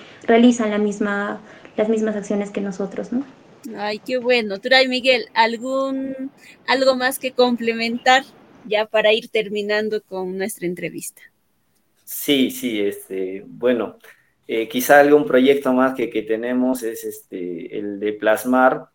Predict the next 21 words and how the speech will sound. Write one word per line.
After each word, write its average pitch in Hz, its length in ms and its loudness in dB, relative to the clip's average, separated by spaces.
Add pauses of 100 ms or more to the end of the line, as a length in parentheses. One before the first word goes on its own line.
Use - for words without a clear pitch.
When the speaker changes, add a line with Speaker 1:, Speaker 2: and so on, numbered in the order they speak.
(220)
Speaker 3:
todo 123 320 6
eso 123 240 4
que 117 80 -4
hemos 117 180 -6
sido, 117 260 0
podi-, 110 280 2
eh, 101 460 -4 (580)
hemos, 113 400 -10
hemos 113 220 -10
podido, 117 380 2
¿no? 113 120 0
ir 117 100 -2
consiguiendo 113 560 -4
durante 107 320 -4
estos - 260 -6
años 113 400 -8
en, 98 320 -10
en 104 600 -10
documentos 120 640 -2
que 113 100 -8
sean, 117 420 -4